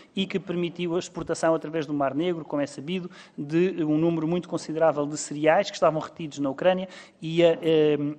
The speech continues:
isso tem sido muito importante, eh, para evitar consequências, ehm, de, ehm, consequ-, consequências drásticas, sobretudo,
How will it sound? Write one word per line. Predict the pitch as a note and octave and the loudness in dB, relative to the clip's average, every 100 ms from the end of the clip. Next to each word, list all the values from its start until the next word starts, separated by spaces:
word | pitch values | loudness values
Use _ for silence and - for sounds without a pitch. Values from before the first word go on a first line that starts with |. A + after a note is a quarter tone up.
| D#3+ | -6
isso | E3 | -4
tem | E3 | -6
sido | - D3+ | -4 -4
muito | F3+ E3+ | -4 -4
importante, | D#3+ - F3 E3 D#3+ - - _ | -6 -4 0 0 -2 -12 -20 _
eh, | E3 D#3+ | -2 -2
para | D#3 - D3+ D#3 D#3+ D#3+ | 0 4 6 6 2 -4
evitar | D3+ D3+ D3+ D3+ | -8 0 0 0
consequências, | D#3 D3 - D#3 D3+ D#3+ D3+ - - | -4 -6 -2 -2 -4 -8 -8 -8 -8
ehm, | D#3+ D3+ C#3+ C#3 C3+ C3 B2+ B2 A#2+ A#2+ B2+ | -2 0 0 0 -2 -4 -4 -4 -4 -6 -4
de, | D3+ D3+ D3+ D3+ - - | 0 2 0 -4 -14 -6
ehm, | - D3 C#3 C3 B2+ B2 B2 B2+ | 4 6 6 4 0 -4 -8 -8
consequ-, | D3+ - D#3+ C#3+ | -8 -6 -4 -4
consequências | - D#3 D#3+ D#3 C3 | -6 -6 -4 -4 -2
drásticas, | D3+ D#3+ - D3 C#3+ | 0 -2 -4 -12 -10
sobretudo, | D3+ C#3 - D#3 C#3 | -12 -12 -8 -8 -8